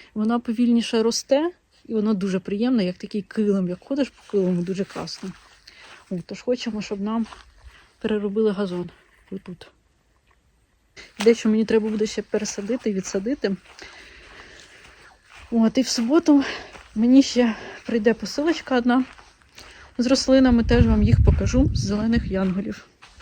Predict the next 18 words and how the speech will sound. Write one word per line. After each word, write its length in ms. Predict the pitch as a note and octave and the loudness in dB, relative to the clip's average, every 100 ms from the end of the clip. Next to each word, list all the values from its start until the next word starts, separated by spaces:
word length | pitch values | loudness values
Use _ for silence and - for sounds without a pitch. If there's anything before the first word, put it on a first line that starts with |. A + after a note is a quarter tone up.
| G3+ | -2
Ви 140 | G#3+ | 0
просто 440 | A3 C4 C#4 - C4 | 4 4 4 4 2
подивіться 680 | B3+ B3+ C#4 D4 D4+ - C4+ | 4 6 6 6 4 2 2
на 140 | C4+ | 2
цю 160 | C4+ C#4 | 0 -2
красу, 420 | C4 C4 - B3 | 0 -2 0 -2
я 140 | A#3 | -2
не 80 | A3+ | -2
можу 280 | A3+ B3 B3 | -2 -2 0
намилуватись. 760 | A3+ A#3 A#3 A3 G3 G3 G3 F#3 | -2 -2 -2 -2 -2 -4 -8 -6
Вони 180 | G3 G#3 | -2 -2
такі 280 | G#3 G#3+ A3+ | -4 -6 -4
яскраві, 600 | A3+ G#3+ - A3+ C#4 B3+ | -4 -4 -4 -2 -2 -4
ці 320 | - A3 G#3 | -6 -6 -6
тюльпани. 640 | - G3 F#3 G3+ G3+ G3+ F#3+ - _ - - - - - - - - - | -4 -6 -4 -2 -2 -4 -6 -10 _ -20 -20 -20 -20 -18 -18 -20 -20 -8
Ой, 460 | G#3+ A3 A#3+ A#3+ A#3+ A3+ A#3 - - - | 0 6 6 6 0 -4 -6 -12 -20 -10
такі 340 | G#3+ - C4 | -8 2 4
гарнюнькі. 920 | C4+ C4+ C4 C4 C4 C4+ - B3+ C4+ | 6 6 4 2 2 0 -4 -10 -12